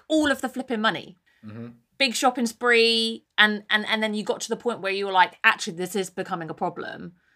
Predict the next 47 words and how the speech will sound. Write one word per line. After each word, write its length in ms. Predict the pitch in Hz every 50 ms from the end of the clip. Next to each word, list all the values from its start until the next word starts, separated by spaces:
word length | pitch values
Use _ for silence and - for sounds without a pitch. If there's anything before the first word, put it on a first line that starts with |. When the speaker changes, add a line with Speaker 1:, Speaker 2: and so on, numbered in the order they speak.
| _ _ _ _ _
Speaker 1:
All 300 | - 214 202 202 208 196
of 100 | 185 165
your 300 | 165 180 190 185 185 175
hard 240 | 165 185 180 175 165
labor, 280 | 170 170 175 170 165 156
all 200 | 151 170 170 170
of 80 | 165 165
your 160 | 170 165 156
hard 220 | 160 165 160 156
work, 420 | 160 175 170 160 139 131 - - _ _ _
and 160 | 180 185 185
then 100 | 180 170
they 100 | 165 185
spend 320 | 180 - - 190 196 185
it 80 | 175 -
all, 260 | 147 139 127 139 - _ _ -
regardless 400 | 196 - 220 220 208 208 196 208
if 100 | 190 175
it's 240 | 185 185 - - - -
you 400 | 165 165 170 214 220 185 175 175 -
or 240 | - 180 170 165 165 - _ _ _ _
another 320 | - 196 202 202 185 185 185
couple. 500 | - - 202 185 - - - - 208 - _ _ _ _ -
Speaker 2:
Mm-hmm. 240 | 104 101 110 117 123 -
Speaker 1:
I 60 | -
just 180 | - 226 208 -
don't 220 | 262 247 247 -
like 160 | 226 208 202
the 140 | 202 214 214
idea 580 | 208 202 190 190 180 226 233 208 165 151 151 - -
of, 280 | 185 180 170 156 - - _ _ _ _ _ _ _ _ _
I 160 | 208 202 233
would 160 | 240 220 233 -
feel 180 | - 233 220
like 180 | 196 185 185 -
I'm 100 | 214 190
taking 320 | 180 - 214 196 - 202 185
advantage 760 | 165 - 202 202 208 208 214 - - - 151 151 - - - - -
of 120 | 180 165
my 160 | 180 196 196
other 160 | 185 170 156 156
half 420 | - 202 196 151 135 - - _
because 260 | - 190 - - 202 -
they're 140 | 196 185
the 80 | 170 165
bigger 280 | 160 175 170 175 165 165
earner. 420 | 180 185 165 151 143 - - -